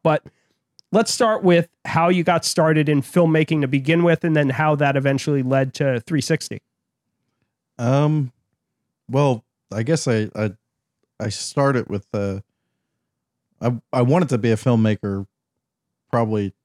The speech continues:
Speaker 2: since I was, like, six, when I saw Jurassic Park, and, and, uh, I remember for the first time there was a lot of, uh,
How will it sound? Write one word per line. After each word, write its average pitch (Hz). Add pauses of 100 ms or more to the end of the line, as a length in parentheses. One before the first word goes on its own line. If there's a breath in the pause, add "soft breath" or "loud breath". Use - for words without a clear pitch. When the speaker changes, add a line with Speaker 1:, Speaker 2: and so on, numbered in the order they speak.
(300)
Speaker 2:
since 117
I 107
was, 98
like, 90
six, - (240)
when 107
I 95
saw 98 (260)
Jurassic 104
Park, 110
and, 98 (800)
and, 101
uh, 92 (300)
I 113
remember 120
for 113
the 104
first 110
time 107
there 98
was 95
a 92
lot 95
of, 92
uh, 95